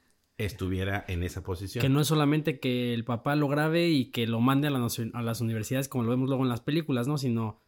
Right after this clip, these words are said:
Speaker 2: a veces sí pasa que llama la atención, pero al mismo tiempo llama la atención y empiezan a hacer estadísticas de todo,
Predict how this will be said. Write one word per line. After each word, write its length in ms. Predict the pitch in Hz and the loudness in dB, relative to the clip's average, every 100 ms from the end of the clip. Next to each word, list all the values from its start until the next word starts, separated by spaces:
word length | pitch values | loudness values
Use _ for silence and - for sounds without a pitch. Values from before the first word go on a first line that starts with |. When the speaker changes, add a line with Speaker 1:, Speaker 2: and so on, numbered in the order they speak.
| - | -6
Speaker 2:
a 100 | 123 | 2
veces 240 | 156 160 | 2 2
sí 140 | - 175 | 0 0
pasa 580 | 185 180 175 208 269 - | 2 4 2 0 -2 -2
que 140 | 135 | 2
llama 260 | 135 151 170 | 4 4 4
la 80 | |
atención, 440 | 123 120 117 143 156 | 2 0 0 0 2
pero 440 | 180 151 185 185 - _ _ | 2 6 4 2 -12 _ _
al 140 | 127 | 0
mismo 240 | 135 156 156 | 2 2 2
tiempo 220 | 156 151 | 2 2
llama 220 | 147 180 | 2 2
la 60 | 165 | 2
atención 360 | 135 127 160 | 0 0 0
y 80 | 135 | 0
empiezan 340 | 123 135 151 | 0 0 2
a 40 | 139 | 2
hacer 140 | 131 | 0
estadísticas 760 | 147 147 117 131 - 131 147 139 | -2 -2 0 -2 -2 -4 -2 -2
de 80 | 117 | -4
todo, 600 | - 120 123 117 107 | -2 -2 -2 -2 -4